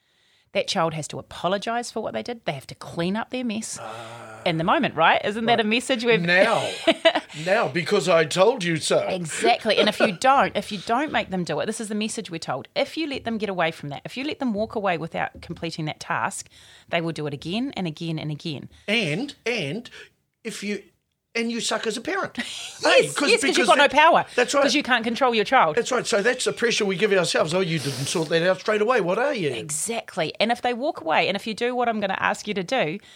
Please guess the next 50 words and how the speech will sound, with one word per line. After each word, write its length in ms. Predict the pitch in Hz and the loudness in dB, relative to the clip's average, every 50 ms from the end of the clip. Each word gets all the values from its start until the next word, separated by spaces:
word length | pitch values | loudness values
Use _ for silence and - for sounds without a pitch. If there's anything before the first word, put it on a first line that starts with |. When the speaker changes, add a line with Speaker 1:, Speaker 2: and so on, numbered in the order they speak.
| _ _ | _ _
Speaker 1:
someone 380 | - - 254 262 269 262 233 | -8 -4 -2 -2 0 0 -2
observing 500 | 196 165 165 247 277 285 220 185 165 170 | -2 -4 -4 -4 -4 -4 -4 -4 -4 -4
would 140 | 180 196 - - _ | -4 -6 -6 -6 _
actually 420 | - - - - - - 285 285 254 | -6 -6 -4 -6 -10 -8 -8 -8 -8
say, 340 | - - 233 202 175 170 185 | -6 -4 -2 -2 -2 -2 -4
"Just 240 | - 311 - - 370 | -6 -10 -10 -8 -6
a 20 | |
minute, 200 | 311 214 156 - | -6 -6 -6 -6
you 180 | 170 196 247 240 | -6 -8 -8 -8
just 180 | 220 190 - | -8 -10 -10
rewarded 380 | 170 170 170 170 175 165 151 139 | -10 -10 -8 -8 -6 -8 -6 -6
bad 220 | - 160 156 151 | -6 -6 -4 -6
behaviour." 480 | - 139 - 196 208 202 - 214 - - - - - - - - - | -6 -8 -6 -6 -6 -6 -8 -10 -12 -12 -18 -20 -20 -20 -18 -10 -8
And 160 | 226 233 247 | -6 -4 -4
these 180 | 277 320 320 - | -4 -4 -4 -4
are 40 | - | -4
all 140 | 330 320 311 | -4 -4 -6
the 80 | 311 | -6
phrases 520 | - - - 254 254 285 285 240 254 208 196 | -10 -4 -2 -2 -2 -2 -2 -4 -6 -6 -4
and 120 | 196 196 | -4 -4
the 40 | 190 | -2
knowledges 560 | 202 220 269 320 349 262 - 185 160 165 - | -2 -2 -2 -4 -4 -6 -4 -6 -6 -6 -4
that 160 | - 196 - | -6 -6 -4
we 120 | - 196 165 | -4 -8 -8
have. 480 | - - 233 214 170 - - - - _ _ | -8 -8 -6 -6 -6 -8 -10 -18 -20 _ _
Speaker 2:
Yeah. 160 | 147 147 120 - - _ _ _ _ _ _ | -4 -4 -4 -4 -10 _ _ _ _ _ _
Speaker 1:
But 160 | - - - _ _ - | -14 -14 -14 _ _ -2
actually 540 | 294 294 - - - - - 311 294 269 | -2 -2 0 -2 -2 -2 -2 -4 -4 -4
neuroscience 800 | 233 226 220 220 226 233 226 - - - - 190 180 175 - - | -2 -2 -2 0 2 2 2 0 0 -4 -4 -4 -4 -4 -4 -6
says, 400 | - - 175 120 - - - - _ _ _ _ _ _ - | -6 -4 -6 -6 -6 -8 -12 -14 _ _ _ _ _ _ -6
if, 200 | - - - - _ _ | -6 -6 -6 -8 _ _
uh, 100 | - - - - | -2 -2 0 -2
if 140 | 226 - - | -2 -2 0
I 140 | 262 330 339 | -2 -2 -2
have 180 | 311 226 202 - _ | -4 -6 -10 -16 _
my 160 | - 202 214 214 | -8 -8 -6 -6
child 320 | - - 180 170 175 175 | -2 -2 0 0 0 0
in 80 | 185 170 | -2 -6
front 220 | - - 165 165 | -4 -4 -4 -4
of 100 | 143 151 | -4 -6
me 220 | 147 143 165 - - | -8 -8 -8 -8 -6
and 160 | 185 180 180 | -4 -4 -2
they're 140 | 185 233 247 | -2 -4 -4
fully 280 | - - 254 233 220 | -4 -4 -4 -2 -2
red 200 | 185 202 208 - | -4 -6 -8 -6
braining, 280 | - 147 139 131 135 - - _ _ | -6 -6 -6 -6 -10 -14 -18 _ _
I 120 | - 233 233 | -6 -4 -2
don't 260 | 277 302 330 - - | -2 -4 -4 -6 -12
care 320 | - - - 294 285 269 | -14 -12 -10 -8 -8 -6
why, 320 | 208 196 196 170 131 120 | -6 -4 -4 -4 -6 -8